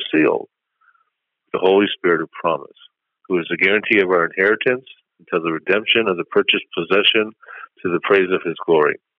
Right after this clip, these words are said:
I'm gonna read it again and then break it down. "In him you also trusted after you heard the word of truth, the gospel of your salvation, in whom also having believed, you were sealed with the Holy Spirit of promise, who is the guarantee of our inheritance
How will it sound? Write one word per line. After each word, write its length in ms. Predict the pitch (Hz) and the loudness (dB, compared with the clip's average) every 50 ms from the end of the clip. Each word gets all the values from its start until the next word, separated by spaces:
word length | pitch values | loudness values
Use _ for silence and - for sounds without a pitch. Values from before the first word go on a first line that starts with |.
| _ _ - - - - - _ _ - | _ _ -20 -20 -20 -20 -20 _ _ -6
I'm 80 | 87 | -4
gonna 80 | 85 85 | 0 0
read 120 | 90 101 | 2 0
it 100 | 104 120 | 2 0
again 240 | 117 107 104 98 98 | 0 2 2 2 2
and 100 | 92 90 | 2 0
then 100 | 85 82 | 0 0
break 200 | 80 87 87 - | 0 0 0 0
it 80 | 80 80 | 0 -2
down. 180 | 82 73 73 - - - | 0 -2 -2 -4 -8 -10
"In 160 | 87 90 85 - | -10 -10 -6 0
him 280 | 98 104 113 120 110 98 | 2 2 2 2 0 0
you 400 | 95 98 101 104 107 113 117 - | 2 4 4 4 2 2 0 0
also 320 | 80 87 92 - - 90 87 - | 0 0 0 0 -2 -4 -4 0
trusted 420 | - 113 117 - - 131 123 - - | 2 0 0 2 0 0 0 0 -2
after 200 | 95 - - - | -4 -4 -4 -6
you 180 | 80 80 80 - - | -6 -6 -6 -2 0
heard 180 | 107 117 107 | 0 2 2
the 80 | 101 92 | 2 2
word 240 | 90 95 107 120 123 | 4 4 4 4 4
of 100 | 117 - | 2 0
truth, 260 | - 104 95 92 - - _ | 0 2 2 2 2 -2 _
the 80 | 82 | -14
gospel 500 | - - 85 90 107 110 - - 120 117 | -2 0 2 2 2 2 0 -2 0 0
of 80 | 117 113 | 2 2
your 120 | 113 113 110 - 113 | 0 0 0 2 2
salvation, 540 | 110 110 113 123 131 139 139 - - - - _ _ _ _ _ _ _ _ _ _ _ _ _ _ _ _ - | 2 4 4 4 2 2 0 -2 -6 -6 -12 _ _ _ _ _ _ _ _ _ _ _ _ _ _ _ _ -16
in 60 | 78 | -8
whom 160 | 95 104 101 - | -6 -4 -2 0
also 340 | 85 107 110 - - 104 | 0 0 0 2 0 2
having 320 | 92 101 98 98 95 92 80 | 2 2 2 0 -2 -4 -6
believed, 540 | 85 85 87 92 113 117 131 131 127 127 _ _ _ _ _ _ _ _ _ _ _ _ _ _ _ _ _ _ _ _ _ _ _ _ _ _ _ _ - | -4 -2 0 2 2 2 0 -2 -6 -10 _ _ _ _ _ _ _ _ _ _ _ _ _ _ _ _ _ _ _ _ _ _ _ _ _ _ _ _ -4
you 100 | 95 87 | -2 -2
were 100 | 87 - - - | -2 0 0 0
sealed 260 | - 113 113 113 117 104 | 2 2 4 2 2 0
with 120 | 95 - | -2 -6
the 60 | - 82 | -6 0
Holy 240 | 95 101 98 95 | 2 2 4 2
Spirit 260 | 92 - - 90 82 80 | 2 0 -4 -4 -4 -4
of 80 | - | -8
promise, 400 | - - 82 73 69 - - _ - - - _ _ _ _ _ _ _ _ _ | -6 -4 -4 -4 -4 -8 -16 _ -20 -20 -20 _ _ _ _ _ _ _ _ _
who 100 | 95 92 90 | 0 0 0
is 80 | 90 82 | 0 -2
the 80 | 87 85 | -2 0
guarantee 880 | - 92 95 98 98 95 98 - - - 139 147 127 101 95 95 - - _ _ _ _ _ | 0 2 2 2 2 0 -2 -4 -2 0 2 2 2 2 0 -2 -6 -10 _ _ _ _ _
of 80 | 90 87 | -2 0
our 140 | 90 85 82 | 0 0 0
inheritance 500 | - - 113 120 117 - 127 117 - | 2 4 4 4 4 2 0 0 0